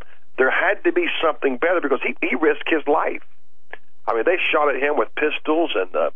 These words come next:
A K forty-sevens. I mean, they were trying to kill the man. But it, it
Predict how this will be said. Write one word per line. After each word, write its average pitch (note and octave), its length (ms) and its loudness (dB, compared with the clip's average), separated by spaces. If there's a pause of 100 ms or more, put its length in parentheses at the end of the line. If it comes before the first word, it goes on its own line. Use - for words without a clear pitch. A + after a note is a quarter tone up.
(280)
A C3+ 140 2
K C#3+ 280 0
forty-sevens. C#3+ 720 0 (300)
I - 80 0
mean, C3+ 140 4
they D3+ 80 4
were F3+ 160 2
trying C3+ 440 2
to - 120 0
kill - 460 0
the G2+ 120 0
man. - 260 -4 (880)
But B2+ 200 2
it, C3+ 160 0
it C#3+ 140 0